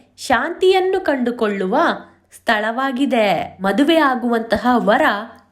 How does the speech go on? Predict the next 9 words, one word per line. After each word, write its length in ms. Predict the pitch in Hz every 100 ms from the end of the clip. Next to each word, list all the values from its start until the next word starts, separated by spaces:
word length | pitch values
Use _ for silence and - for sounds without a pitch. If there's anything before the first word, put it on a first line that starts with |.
| -
ಕಾಶಿ 420 | 202 208 240 294
ಯಾತ್ರೆಗೆ 440 | 285 269 269 254
ಹೋಗೋದು 520 | 285 262 254 277 262 277
ಯಾಕೆ? 520 | 269 269 262 226 202 156 - - -
ವರನು 420 | 180 202 262 285 226 233 254 - -
ತನ್ನ 220 | 220 208 208 175
ಜೀವನದಲ್ಲಿ 1080 | 233 277 269 247 202 190 202 269 196 - _ _ -
ಹೊಸ 260 | 220 226 311 320 -
ಅಧ್ಯಯನವನ್ನ 840 | 233 196 254 262 254 247 233 240